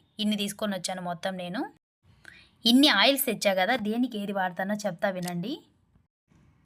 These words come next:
అలాగే ఏమేం ఆయిల్స్ తెచ్చానో కూడా చెప్తాను వినండి.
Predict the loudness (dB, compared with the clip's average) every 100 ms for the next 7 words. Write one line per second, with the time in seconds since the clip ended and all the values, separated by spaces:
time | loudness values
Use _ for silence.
0 | 2 4 4 4 2 2 4 4 4 2
1 | 0 -6 -2 -2 0 -2 -2 -2 0 0
2 | 0 -2 -2 -4 -2